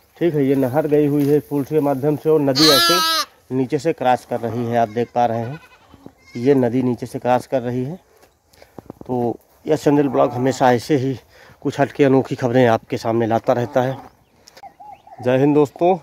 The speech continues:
यस चैनल ब्लॉग में आपका हार्दिक स्वागत है। आज हम आए हुए हैं उत्तर प्रदेश के फतेहपुर जनपद अंतर्गत मनावा स्थित ऐतिहासिक पुल, अंग्रेज़ों के ज़माने का बनाया हुआ ये पुल है।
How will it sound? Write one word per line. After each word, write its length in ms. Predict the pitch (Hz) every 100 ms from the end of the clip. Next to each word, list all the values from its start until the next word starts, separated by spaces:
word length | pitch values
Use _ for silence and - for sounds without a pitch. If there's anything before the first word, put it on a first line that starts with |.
| 131
यस 240 | 131 131
चैनल 260 | 143 135 143
ब्लॉग 240 | 135 139
में 120 | 143 139
आपका 260 | 135 -
हार्दिक 280 | 127 127 120
स्वागत 360 | - 135 135 135
है। 120 | 151 - _ _ _ _ - - - - - - -
आज 200 | 120 123
हम 120 | 127
आए 120 | 127 131
हुए 220 | 131 135
हैं 140 | 120
उत्तर 320 | 139 117 - 123 -
प्रदेश 340 | 117 123 135
के 100 | - 135
फतेहपुर 440 | - 113 147 143
जनपद 340 | 127 123 127
अंतर्गत 460 | 120 117 123 113 143 - - _ - - _ _ 113
मनावा 520 | 107 117 117 117 120
स्थित 420 | 113 - 135 _
ऐतिहासिक 600 | 113 - 104 117 113 147 -
पुल, 140 | 139
अंग्रेज़ों 380 | 135 117 120 123
के 100 | 127
ज़माने 340 | 113 120 123 131
का 100 | 135
बनाया 320 | 127 127 131
हुआ 220 | 127 127
ये 120 | 127 127
पुल 180 | 131 123
है। 140 | 143